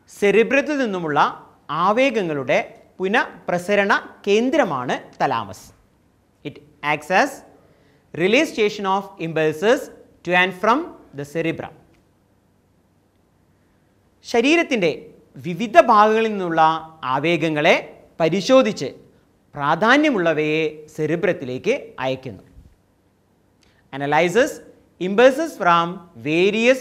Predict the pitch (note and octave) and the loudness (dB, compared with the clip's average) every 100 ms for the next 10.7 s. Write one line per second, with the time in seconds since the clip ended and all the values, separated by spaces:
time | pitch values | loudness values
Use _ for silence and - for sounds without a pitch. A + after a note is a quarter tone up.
0 | - E3 F3+ G3 G3 D3+ C3+ G2+ A2 C3 | -2 0 0 0 -4 -4 -6 -8 -10 -4
1 | G#3+ C#4+ - - _ _ _ _ _ _ | -2 -2 -8 -20 _ _ _ _ _ _
2 | _ G3 G#3 G#3+ C4 - _ - G#3 A3 | _ 2 4 2 -2 -12 _ -6 -2 -2
3 | A#3 G#3 A#3+ B3 - E3+ D3+ A3 C4 D#4 | -2 2 2 2 -10 -10 -2 2 2 0
4 | A#3+ E3+ F3 - - - C3 G#3 E4 - | 0 -2 -4 -10 -18 -14 -2 -2 -2 -14
5 | - D3 B2 - - _ _ _ _ _ | -12 -10 -10 -14 -20 _ _ _ _ _
6 | _ _ _ _ _ _ _ _ - C#4 | _ _ _ _ _ _ _ _ -4 4
7 | D#4 G3+ D#3+ F3+ D#4 - - _ - G3+ | 6 6 4 2 -4 -10 -20 _ -4 -4
8 | G#3 C4+ C4 E3 C#3 C3+ C3+ F2+ D2+ _ | 2 4 4 2 0 -2 -10 -16 -20 _
9 | _ _ _ _ _ _ _ _ - C#3 | _ _ _ _ _ _ _ _ -6 0
10 | D3 D#3+ F3 F#3 F#3 G#3+ | 6 8 6 2 -2 0